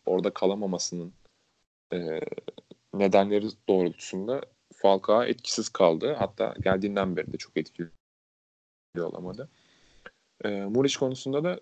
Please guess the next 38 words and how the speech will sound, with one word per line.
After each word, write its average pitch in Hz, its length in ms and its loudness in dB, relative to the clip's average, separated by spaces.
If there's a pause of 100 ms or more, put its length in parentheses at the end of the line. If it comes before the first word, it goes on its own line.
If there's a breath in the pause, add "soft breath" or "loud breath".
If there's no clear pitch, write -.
benim 117 280 0
en 131 140 0
beğendiğim 101 260 2
forvetlerden 104 580 0
bir 113 60 -10
tanesi. 90 200 -2
Hatta - 220 0
şu 90 140 -4
an 87 60 -4
için 113 160 -12
en 107 100 -6
iyisi 95 280 -10 (500)
bence. 87 480 0
E, - 280 -8 (280)
Galatasaray'a 92 460 2
gelmesini 95 440 0
de 98 40 -4
çok 98 200 0
istemiştim - 540 -8
hani - 160 -12 (560)
bir 95 100 4
Galatasaraylı 85 560 0
olarak, 92 420 -4 (340)
e, - 60 -16 (360)
Fenerbahçe - 640 -4
transferi - 580 -4 (640)
döneminde. 85 640 -2 (640)
E, 98 60 -4 (840)
yani 98 160 2
olmadı. 113 400 4
Şu 113 180 0
an 110 60 0
işte - 160 0
Fenerbahçe'de 104 680 0
izliyoruz. 92 360 -2
Adam 85 260 -2
gerçekten 87 420 -4
hani 85 260 -10